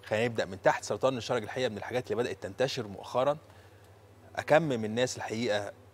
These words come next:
دخلنا نعمل عمليات على إنها بواسير شرجية أو شرخ شرجي أو حاجات زي كده، ونفاجأ وإحنا في العمليات أثناء فحص المريض بالمنظار إن عنده كتلة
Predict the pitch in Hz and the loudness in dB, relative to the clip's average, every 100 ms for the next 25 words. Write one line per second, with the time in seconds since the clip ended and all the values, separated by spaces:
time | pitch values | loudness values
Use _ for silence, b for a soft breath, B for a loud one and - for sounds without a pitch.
0 | - 110 - 139 120 120 120 98 92 95 | -10 -6 2 2 2 0 0 0 0 -2
1 | 95 110 104 95 101 90 113 120 101 85 | 0 0 0 -2 -2 -4 -6 -2 0 0
2 | - - 98 95 87 139 135 - 101 101 | -4 -14 -10 -8 -6 -4 -2 -2 -4 -4
3 | 104 101 82 82 - 120 120 110 110 110 | -2 -2 -2 -4 -4 -4 -4 -4 -2 0
4 | 101 80 - 110 120 110 98 127 131 B | -2 -6 -4 -2 -2 -2 -2 0 0 B
5 | B - 104 101 143 147 113 117 117 107 | B -10 -8 0 4 4 2 0 -2 -2
6 | 95 92 107 120 - - 123 - 120 - | -2 0 -2 -2 -6 -4 -4 2 0 0
7 | 101 95 113 107 95 92 95 104 110 107 | -8 -6 -6 -4 -8 -6 -2 0 0 -2
8 | 98 113 113 - 135 - 107 | -2 -2 -2 -2 -2 0 -2